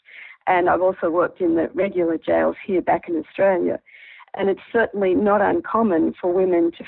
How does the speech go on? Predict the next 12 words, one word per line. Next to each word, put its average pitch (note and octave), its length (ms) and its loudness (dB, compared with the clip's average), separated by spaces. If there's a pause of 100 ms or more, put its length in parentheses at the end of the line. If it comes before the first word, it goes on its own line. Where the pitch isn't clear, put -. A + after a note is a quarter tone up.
find F3 420 0
men F3+ 240 2
in, F3 260 0 (100)
in E3 360 0 (100)
prison G3 500 -2
or F3 160 2
with E3+ 160 -2
a F3+ 40 0
criminal E3+ 460 0
history F#3+ 560 -2 (460)
incredibly F3+ 680 0
interesting. - 600 -4